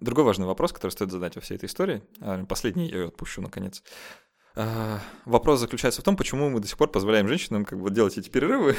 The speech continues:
<laughs> а, хотя мы не уверены, что они нужны. А, в чём тут дело, почему мы считаем, ну, и там раз в месяц, э, небольшое кровотечение, ничего страшного, э, хотя это, очевидно, неудобно,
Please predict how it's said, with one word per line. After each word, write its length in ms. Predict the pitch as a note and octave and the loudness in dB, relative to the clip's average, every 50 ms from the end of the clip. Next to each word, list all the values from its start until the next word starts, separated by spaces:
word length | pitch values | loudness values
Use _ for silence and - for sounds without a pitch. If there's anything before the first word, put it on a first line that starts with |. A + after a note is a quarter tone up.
| - | 4
<laughs> 920 | - E3 - - - - - F#4+ E4+ - - A#4 G#4 - - - C#4 A3+ - | 6 6 10 10 12 12 12 12 12 12 12 12 12 12 10 2 -4 2 6
а, 340 | A#2+ A#2 A#2+ A#2 A2+ G#2+ C3 | 10 12 12 12 12 10 8
хотя 220 | - C3+ - D3+ C#3 | 6 8 8 10 10
мы 160 | C3 D3 C#3+ | 10 10 8
не 80 | C#3 D3 | 10 10
уверены, 280 | C#3 D3+ D#3+ C3+ A#2+ A#2+ | 10 10 10 10 8 6
что 100 | - C3+ | 4 4
они 80 | C#3 | 4
нужны. 380 | D3 D3+ E3 F#3+ B3+ C#4 C4 - - - - - - | 4 4 6 6 6 4 4 0 -4 -12 -16 -6 0
А, 320 | - B2 A#2 A#2 A#2 A2 G#2+ F#2+ D#2 - - | 4 6 6 6 6 4 2 -2 -4 -8 -10
в 80 | - - | -6 2
чём 140 | - F3+ E3+ | 4 4 4
тут 120 | - - B2 | 4 2 4
дело, 240 | F#3+ A#3+ B3+ G#3 - | 6 8 8 8 6
почему 300 | - - D#3+ E3+ D#3+ C#3 | 4 2 2 4 4 4
мы 260 | C3 B2+ A#2+ A#2 A2 | 2 2 0 0 0
считаем, 240 | A2+ - B2+ A2 B2 | 0 0 0 2 2
ну, 100 | E3+ F#3 | 2 2
и 120 | D3+ A#2+ | 2 2
там 340 | G#2 - G#2+ G2 F#2+ F#2+ F#2+ - | 2 2 0 0 0 0 0 2
раз 300 | G#2+ A2+ A#2 G#2+ - - | 4 6 6 6 4 4
в 40 | - | 0
месяц, 360 | A2+ A2+ G#2+ - - - - - | 0 0 0 -2 -4 -6 -2 0
э, 240 | G#2+ G#2 G2+ G2 F#2+ | 2 4 4 4 4
небольшое 320 | G2+ G#2 A2 - - G#2 | 4 2 2 2 0 0
кровотечение, 460 | - - G2+ G2 - - - B2+ G#2+ G#2 | 0 -2 -4 -4 -4 -4 -2 -2 -2 -2
ничего 160 | - - - | -2 -4 -4
страшного, 460 | - G3+ B3 - - F#3 C3 G#2+ G2+ - - - - - - - - - - - - | -2 -2 -2 0 0 0 -2 -2 -2 -6 -12 -20 -20 -20 -20 -20 -20 -20 -10 -4 -2
э, 100 | D#2 - - | -2 -2 0
хотя 220 | - A#2+ G#2+ A#2 G2 | 2 4 6 6 6
это, 120 | - F#2+ | 6 4
очевидно, 280 | F#2 - A2 G#2+ F#2+ F#2+ | 2 2 0 0 2 2
неудобно, 640 | F#2+ F#2+ F#2+ - G#3+ B3+ G#3 D#3 A#2 G2+ G2+ G#2 | 2 2 4 6 6 6 6 4 2 0 -2 -4